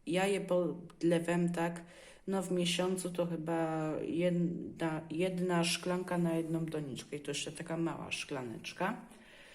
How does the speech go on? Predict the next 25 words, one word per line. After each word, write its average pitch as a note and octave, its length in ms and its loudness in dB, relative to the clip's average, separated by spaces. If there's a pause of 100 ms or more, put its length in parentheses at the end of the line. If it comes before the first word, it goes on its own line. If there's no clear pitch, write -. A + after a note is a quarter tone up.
(380)
No A3 140 -2
więc A3 400 2
one F#3+ 240 2
były F#3 240 0
bardzo F3 340 0
skąpo C#3+ 440 -2
podlewane, A#2+ 800 -4 (400)
ale A3+ 280 4
teraz F3+ 420 0
już D#3+ 180 -2
podlewamy D#3 680 -4
nawet D#3+ 360 -4
co E3+ 120 -6
drugi - 400 -12
dzień. - 240 -4 (360)
To G#3 260 -2
zależy E3+ 480 4
od C3+ 100 -4
temperatury, C3 760 -2
w F3 60 0
jakiej E3+ 280 2
są E3 200 0
przechowywane D#3+ 1000 -2 (2000)
i C#3+ 80 -6
tak, C#3 240 2